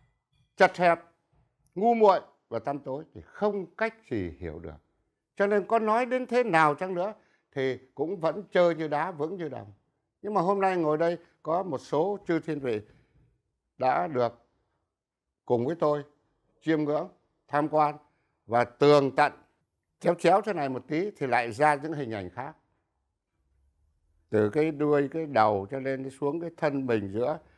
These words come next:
nó đã chuyển biến trong như vậy. Nằm ở trong này nó có cả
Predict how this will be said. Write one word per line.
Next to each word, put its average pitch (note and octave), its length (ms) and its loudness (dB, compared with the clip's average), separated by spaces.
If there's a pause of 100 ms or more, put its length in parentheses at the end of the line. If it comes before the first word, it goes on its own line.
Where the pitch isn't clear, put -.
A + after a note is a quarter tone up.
(240)
nó D#3+ 120 -6
đã E3+ 140 -4 (100)
chuyển A2+ 280 0
biến E3 340 -4
trong C#3+ 180 -12 (340)
như B2+ 140 -4
vậy. G#2 220 -6 (280)
Nằm D3 300 4
ở C#3+ 60 4
trong F3+ 220 0
này D#3 240 2
nó F3 160 -4
có G#3+ 160 -4
cả D3 140 -2